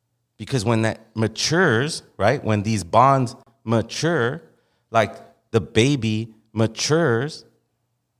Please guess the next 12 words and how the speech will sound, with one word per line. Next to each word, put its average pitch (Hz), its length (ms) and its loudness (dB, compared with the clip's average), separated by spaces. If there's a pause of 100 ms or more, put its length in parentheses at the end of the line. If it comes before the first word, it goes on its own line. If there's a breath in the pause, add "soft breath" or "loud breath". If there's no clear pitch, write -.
(180)
it'll 87 240 -2
start 90 400 -4
paying 87 540 -6 (420)
into 80 500 -10 (320)
that 76 220 -10
bond. 87 500 -8 (1400)
That 92 180 0
is 90 80 -4
slavery. 85 580 -6 (2250)
That 90 180 -4
means 104 340 -2 (720)
thirty-two 127 920 0